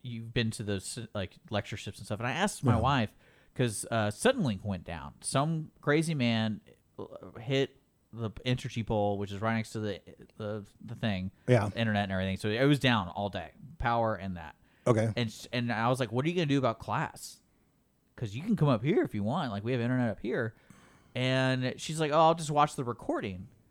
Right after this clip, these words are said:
Speaker 1: And I go, "Then why are you spending time in the middle of, like, l-, our dinner? Like, why don't you just watch the recording?" And he's like, "Oh, the professor still wants you, like, wants us to be there." I'm like, "Well, what's the difference?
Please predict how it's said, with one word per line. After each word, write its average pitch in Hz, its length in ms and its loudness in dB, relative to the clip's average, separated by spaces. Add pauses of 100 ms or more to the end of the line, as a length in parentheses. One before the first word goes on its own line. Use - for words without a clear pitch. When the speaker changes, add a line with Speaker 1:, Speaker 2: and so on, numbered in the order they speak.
(680)
Speaker 1:
And 196 80 -2
I 202 40 0
go, 190 120 4
"Then 196 160 2
why 240 240 4
are 254 100 4
you 226 500 -2 (540)
spending 214 460 2
time 202 580 2 (720)
in 170 140 0
the 165 80 2
middle 180 360 4
of, 175 80 0
like, 147 200 0
l-, 135 260 -8
our 151 140 0
dinner? 127 580 2 (600)
Like, 139 120 -8
why 180 120 2
don't 208 80 2
you 202 40 0
just 165 100 -2
watch 175 280 2
the 190 80 -4
recording?" 202 460 2 (1200)
And 131 160 4
he's 131 120 2
like, 131 100 4
"Oh, 143 80 8
the 135 80 8
professor 131 460 0
still 120 280 0
wants 110 360 2
you, 110 320 0
like, 101 240 -4
wants 110 220 0
us 107 140 -6
to 98 80 -8
be 147 200 0
there." 101 200 2
I'm 104 80 0
like, 113 140 -2
"Well, 147 100 0
what's 214 220 0
the 135 100 -4
difference? - 560 -4